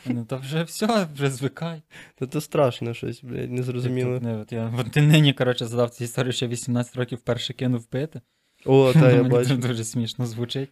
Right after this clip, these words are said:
Speaker 2: Так а що, ти зараз не вживаєш ні
Speaker 1: Е,
Speaker 2: наркотики, ні алкоголь?
Speaker 1: Алкоголь.
Speaker 2: Алкоголь
Speaker 1: Що
Speaker 2: вживаєш
Speaker 1: таке
Speaker 2: ти?
Speaker 1: наркотики?
Speaker 2: <laughs> Ну, та таки, блядь.
Speaker 1: Ні.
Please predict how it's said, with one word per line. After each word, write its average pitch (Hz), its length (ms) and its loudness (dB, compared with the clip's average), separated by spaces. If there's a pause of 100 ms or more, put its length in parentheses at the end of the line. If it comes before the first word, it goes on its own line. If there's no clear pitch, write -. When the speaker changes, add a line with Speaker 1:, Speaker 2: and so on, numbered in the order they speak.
(560)
Speaker 2:
Так 143 160 -2
а 175 40 2
що, 143 180 2
ти 143 140 0
зараз 170 280 6
не 139 100 4
вживаєш 117 440 0
ні 139 120 4
Speaker 1:
Е, 151 40 6
Speaker 2:
наркотики, 110 720 -2
ні 131 280 0
алкоголь? 123 400 -2
Speaker 1:
Алкоголь. 120 320 -6 (340)
Speaker 2:
Алкоголь 127 340 2
Speaker 1:
Що 131 60 4
Speaker 2:
вживаєш 131 340 0
Speaker 1:
таке 143 80 -4
Speaker 2:
ти? 131 40 0
Speaker 1:
наркотики? - 560 -6 (160)
Speaker 2:
<laughs> - 280 -20
Ну, 170 440 6 (320)
та - 200 -4
таки, - 360 -8
блядь. 123 340 -8 (540)
Speaker 1:
Ні. 233 480 -4